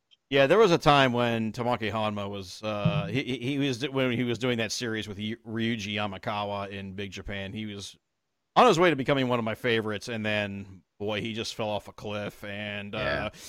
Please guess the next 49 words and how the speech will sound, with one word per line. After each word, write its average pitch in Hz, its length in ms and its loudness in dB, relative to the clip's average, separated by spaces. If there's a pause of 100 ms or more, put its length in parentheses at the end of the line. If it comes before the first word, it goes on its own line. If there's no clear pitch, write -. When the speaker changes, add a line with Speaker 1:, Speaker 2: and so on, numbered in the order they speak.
(200)
Speaker 1:
from 190 80 -10
what 277 80 4
I 311 140 6
understand, 208 480 4
a - 20 6
lot 190 220 6
of 190 100 0
his 160 100 -2
career 160 380 0
you 151 140 0
can 143 160 -4
put 165 200 -2
down 139 340 2
to, 127 460 0
uh, 120 320 4
Yakuza 123 560 4
patronage, 101 680 -6
from 107 240 -4
what 113 100 0
I 107 140 0
<laughs> 107 80 -2
understand. 117 680 -4
So 117 420 -6 (120)
Speaker 2:
I, 123 160 6 (180)
I, 110 240 8
for 95 160 -2
one, 82 160 -4
am 78 80 -6
shocked. - 580 0
<laughs> - 100 -18
Speaker 1:
Yeah, - 280 -4
right. 127 480 -2
<laughs> - 40 0 (500)
Speaker 2:
Yeah. 95 200 4 (380)
Speaker 1:
In 202 140 8
fact, 196 40 8
I, 190 180 10 (340)
in 185 140 2
fact, 180 200 6
I 165 60 4
got 165 180 6
him 127 140 -2
fired 135 480 2
from 110 160 -8
New 101 140 -6
Japan, 98 480 -8
lest 101 220 -8
we 104 100 -12
forget, 98 440 -8